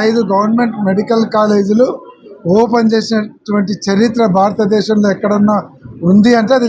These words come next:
జగన్మోహన్ రెడ్డి గారు గవర్నమెంట్ చేసింది. ఒకటే రోజు ఐదు మె-, గవర్నమెంట్ మెడికల్ కాలేజీలు ఏ రాష్ట్రంలో ఓపెన్ కాలేదు. కరోనా ఉన్నప్పటికీ రెండు సంవత్సరాలలో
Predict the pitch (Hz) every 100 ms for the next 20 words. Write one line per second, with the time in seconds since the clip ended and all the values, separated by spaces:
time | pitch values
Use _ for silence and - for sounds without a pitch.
0 | 180 196 214 214 214 214 202 202 190 180
1 | 190 202 214 180 180 - 147 - - -
2 | _ 1077 - - - - - - - -
3 | 185 185 233 262 262 254 247 233 226 226
4 | 220 226 220 208 214 233 233 226 220 214
5 | 220 214 214 214 208 226 254 - - -
6 | - - 202 220 208 220 226 226 220 214
7 | 214 202 196 202 220 226 226 - - -
8 | - 196 226 240 247 226 220 233 233 220
9 | 202 247 240 - - _ - - - -
10 | 196 220 226 226 226 233 233 226 220